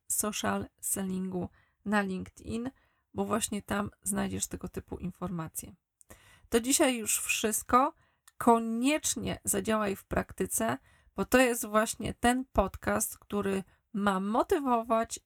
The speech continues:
inspirować, a czasami zmuszać do tego, żebyśmy nie tylko się inspirowali, motywowali i ciągle gadali o czymś, ale przede wszystkim działali.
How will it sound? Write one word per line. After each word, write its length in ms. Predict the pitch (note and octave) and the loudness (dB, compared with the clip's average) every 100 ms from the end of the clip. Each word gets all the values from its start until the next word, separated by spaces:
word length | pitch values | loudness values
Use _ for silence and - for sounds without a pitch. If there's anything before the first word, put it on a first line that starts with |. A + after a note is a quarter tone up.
| _ | _
inspirować, 1000 | A3+ C#4 - - C4 A3+ G#3+ G#3 A3 - _ _ - | 0 2 0 0 2 2 0 0 -2 -6 _ _ 2
a 120 | D#4 | 4
czasami 600 | - C5 - D4 C#4 A#3 | 6 4 4 2 2 0
zmuszać 540 | A3 G#3+ G#3+ A3 G#3+ - _ _ - | 0 0 0 0 -2 -4 _ _ -4
do 80 | |
tego, 320 | - G#3+ F#3+ - - - | 2 2 2 -4 -10 -4
żebyśmy 440 | G3+ G3 - F#3 | 0 0 -2 -4
nie 160 | F#3+ B3 | -2 2
tylko 400 | G4 - B3+ A3 _ _ _ - | 2 2 2 0 _ _ _ -8
się 300 | G#3+ G3 - | -4 -4 -2
inspirowali, 880 | A3+ B3 - A3 G3+ G3 G3+ G3 G3 | 2 4 4 4 2 4 2 2 -2
motywowali 1040 | G3 G3+ - G#3 G3 G#3 G3+ G3 F#3+ F#3 - | -2 -2 -2 -2 -2 0 0 0 -2 -6 -8
i 100 | F#3+ | -2
ciągle 540 | - A#3+ A#3 G#3 F#3 - _ _ F#3+ | 4 4 2 -2 -2 -4 _ _ -10
gadali 920 | F#3 G#3 G3 F3+ B3+ F4+ F4 G#3+ - | 4 4 4 4 4 6 2 -2 -2
o 120 | F3+ | -2
czymś, 420 | - F#3 G#3+ - _ _ _ _ - | -2 -6 -6 -10 _ _ _ _ 0
ale 200 | G3 F#3+ | 2 0
przede 300 | - G3 F#3+ | -4 -2 -2
wszystkim 600 | - G#3+ - G3+ F#3+ A3 _ _ | -2 -4 -4 -4 -6 -8 _ _
działali. 560 | G3+ G3 F#3 E3+ - | -2 0 0 -2 -4